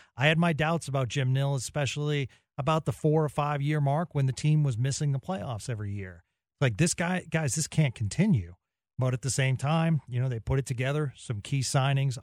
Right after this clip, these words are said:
Obviously, Pavelski was massive. So, you know, things like that. And, you, you know, you do need some luck, too, because injury happens. We saw that with Hemsky and, uh, oh, my goodness.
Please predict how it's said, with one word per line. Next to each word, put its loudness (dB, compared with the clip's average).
Obviously, -6
Pavelski -2
was -4
massive. -2
So, 2
you -2
know, 0
things 0
like -4
that. -4
And, -2
you, 2
you -6
know, 2
you 0
do 0
need 2
some -2
luck, -2
too, -2
because -2
injury 0
happens. -2
We -6
saw -4
that -4
with -6
Hemsky 2
and, -2
uh, -6
oh, -6
my -4
goodness. -6